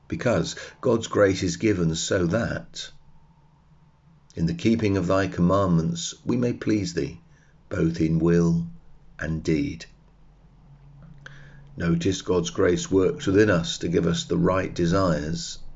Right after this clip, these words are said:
in will, and then enables us to turn the desires into action and deed. "We may please thee, both in will and deed."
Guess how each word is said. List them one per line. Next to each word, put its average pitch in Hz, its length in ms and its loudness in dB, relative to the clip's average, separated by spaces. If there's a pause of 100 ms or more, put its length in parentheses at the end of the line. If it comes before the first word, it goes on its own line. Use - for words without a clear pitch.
(240)
in 73 180 -4
will, 87 400 0 (800)
and 92 180 0
then 101 160 2
enables 98 540 2
us 87 220 -2
to - 80 -10
turn 107 320 4
the 92 80 2
desires 85 680 0
into 87 440 -2
action - 480 -8 (1500)
and 82 240 0
deed. 82 400 0 (960)
"We 90 120 -2
may 80 140 0
please 113 380 0
thee, 71 360 -4 (340)
both 80 320 -4
in 80 180 -2
will 80 540 -2 (960)
and 78 240 -6
deed." 69 460 -6